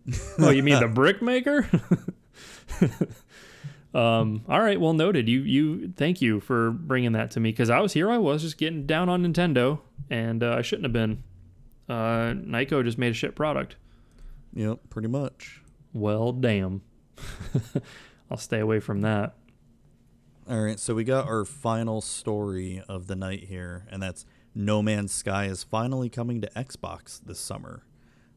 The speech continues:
Speaker 1: Um, you haven't played this game before, have you?
Speaker 2: I have not. I lived it vicariously through you.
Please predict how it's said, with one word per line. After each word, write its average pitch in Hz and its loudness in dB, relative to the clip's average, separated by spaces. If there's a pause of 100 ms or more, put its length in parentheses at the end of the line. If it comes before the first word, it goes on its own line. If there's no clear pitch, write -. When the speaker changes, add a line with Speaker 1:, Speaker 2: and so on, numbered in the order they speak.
Speaker 1:
Um, 95 -10 (920)
you 123 -2
haven't 123 0
played 101 -2
this 95 -8
game 95 -6
before, 95 -8
have 95 -8
you? 92 -10
Speaker 2:
I 131 4
have 127 0
not. 123 2
I 127 0
lived 120 2
it 135 2
vicariously 120 2
through 117 0
you. 107 2